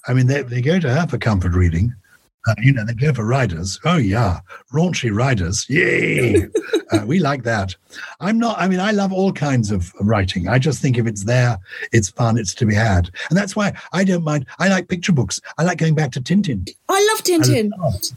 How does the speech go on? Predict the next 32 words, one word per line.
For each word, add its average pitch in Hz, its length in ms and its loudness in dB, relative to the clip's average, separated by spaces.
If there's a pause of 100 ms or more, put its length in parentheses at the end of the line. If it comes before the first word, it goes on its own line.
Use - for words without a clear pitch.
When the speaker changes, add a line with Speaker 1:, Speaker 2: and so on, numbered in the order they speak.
(100)
Speaker 2:
Oh, 240 180 0
Speaker 1:
yeah. 90 140 4 (440)
Speaker 2:
Tintin. 233 240 -2
Sorry, 220 360 0
Speaker 1:
I - 40 2
love - 160 0
Tin-, - 260 -2
Speaker 2:
I, - 40 -4
I 214 40 -2
got - 100 -2
a - 20 -6
bit - 120 -2
Speaker 1:
I 214 40 0
love - 80 4 (100)
Speaker 2:
overexcited 220 400 0
Speaker 1:
Tintin. - 20 -16
Speaker 2:
there. 196 200 -2
<laughs> - 300 -4 (520)
Speaker 1:
Uh, - 60 6
Tintin, 208 400 0
I 180 80 0
love 160 380 -2
Baba. 165 600 0
I 135 140 0
love 139 600 0
Baba 147 420 2
the 135 140 2
elephant. 131 420 2 (360)
I 113 100 0
love 127 280 2
all 123 220 2
that. 107 220 -4